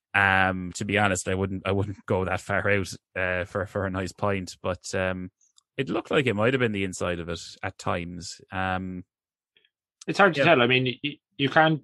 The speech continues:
Speaker 2: I, I don't imagine they were going to the highest pub in Ireland to film all the interior scenes, so maybe not.
Speaker 1: Yeah, but, um, that is, that, and they did, they did film it around,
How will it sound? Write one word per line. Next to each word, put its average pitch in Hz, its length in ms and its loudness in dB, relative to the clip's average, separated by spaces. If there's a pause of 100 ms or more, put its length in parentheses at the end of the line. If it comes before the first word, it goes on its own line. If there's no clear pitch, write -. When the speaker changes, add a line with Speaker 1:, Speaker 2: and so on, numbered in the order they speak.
(140)
Speaker 2:
I, 123 140 -2 (100)
I 143 60 4
don't 170 160 6
imagine 139 320 6
they 123 80 6
were 123 100 6
going 123 180 6
to 117 80 -4
the 113 120 4
highest 117 260 4
pub 113 140 4
in 110 80 2
Ireland 107 460 0
to 110 100 -4
film 107 200 2
all 101 140 6
the 101 140 2
interior 101 440 4
scenes, 92 400 -4
so 98 120 0
maybe 101 200 4
not. 92 300 4 (260)
Speaker 1:
Yeah, 170 200 6 (420)
but, - 380 2
um, 123 540 2 (460)
that 131 240 -2
is, 117 140 0
that, 120 320 0
and 127 140 4
they 131 120 4
did, 139 240 2
they 127 80 4
did 151 180 2
film 123 300 4
it 104 100 0
around, 104 640 2